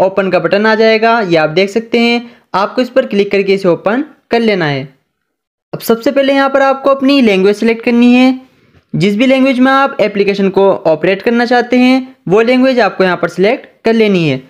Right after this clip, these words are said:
जैसे कि आप यहाँ पर हिंदी या इंग्लिश कुछ भी सिलेक्ट कर सकते हैं और भी बहुत सारी लैंग्वेज यहाँ पर दी हुई है,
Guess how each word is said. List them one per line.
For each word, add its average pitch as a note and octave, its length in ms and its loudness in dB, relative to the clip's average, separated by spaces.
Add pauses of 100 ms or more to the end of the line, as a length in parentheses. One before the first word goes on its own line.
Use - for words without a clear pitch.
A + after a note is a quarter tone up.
(240)
जैसे F#3+ 280 0
कि B3 140 0
आप A#3+ 200 -2
यहाँ G3+ 140 2
पर G3 160 -2
हिंदी G#3 400 0
या G3+ 60 2
इंग्लिश F#3+ 280 0
कुछ F#3 140 -2
भी F3+ 120 -4
सिलेक्ट A3+ 280 0
कर A3+ 100 0
सकते A#3 320 -2
हैं A#3+ 100 2
और A#3+ 260 0
भी C#4 80 -2
बहुत B3 240 0
सारी A#3+ 160 2
लैंग्वेज A#3 400 0
यहाँ F#3+ 120 2
पर F3 180 -2
दी E3+ 140 -2
हुई A3 280 4
है, A#3+ 200 0